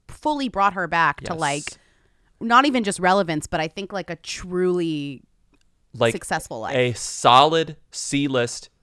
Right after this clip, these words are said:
Speaker 2: actor. Like,
Speaker 1: Exactly.
Speaker 2: you know, like,
Speaker 1: Like, just
Speaker 2: she is
Speaker 1: going
Speaker 2: a
Speaker 1: around town being like, "How rude, how rude, how rude," you
Speaker 2: She
Speaker 1: know?
Speaker 2: is a busy working actor.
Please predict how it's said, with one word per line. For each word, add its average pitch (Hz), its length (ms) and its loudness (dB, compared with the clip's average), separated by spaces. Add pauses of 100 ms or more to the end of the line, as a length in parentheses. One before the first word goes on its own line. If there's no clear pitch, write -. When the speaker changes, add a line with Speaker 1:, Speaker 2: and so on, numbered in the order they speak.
(180)
Speaker 2:
actor. - 460 -4 (460)
Like, 113 260 0
Speaker 1:
Exactly. 196 380 2
Speaker 2:
you - 40 -6
know, 156 60 -2
like, - 260 2
Speaker 1:
Like, - 100 -14
just 254 120 6
Speaker 2:
she 170 80 0
is 170 60 4
Speaker 1:
going 233 180 8
Speaker 2:
a 240 60 4
Speaker 1:
around 240 200 4
town 208 360 0
being 190 180 2
like, 180 280 4
"How 330 280 8
rude, 370 460 8
how 285 180 0 (180)
rude, 427 380 0
how 339 160 4 (200)
rude," 311 280 2
you 185 80 -2
Speaker 2:
She 190 60 0
Speaker 1:
know? 196 100 6
Speaker 2:
is 127 80 2
a 135 120 6
busy 165 580 -2
working 135 640 -6 (180)
actor. 117 540 0